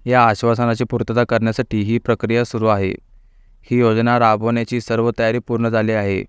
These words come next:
महतारी वंदन योजनेअंतर्गत एक मार्च दोन हजार चोवीसपासून महिलांना पैसे मिळण्यास सुरुवात होईल.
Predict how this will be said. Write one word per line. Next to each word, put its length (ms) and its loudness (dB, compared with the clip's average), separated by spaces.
महतारी 420 0
वंदन 440 2
योजनेअंतर्गत 840 0
एक 300 -2
मार्च 260 0
दोन 280 0
हजार 180 0
चोवीसपासून 720 -2
महिलांना 440 2
पैसे 400 0
मिळण्यास 380 0
सुरुवात 340 0
होईल. 280 0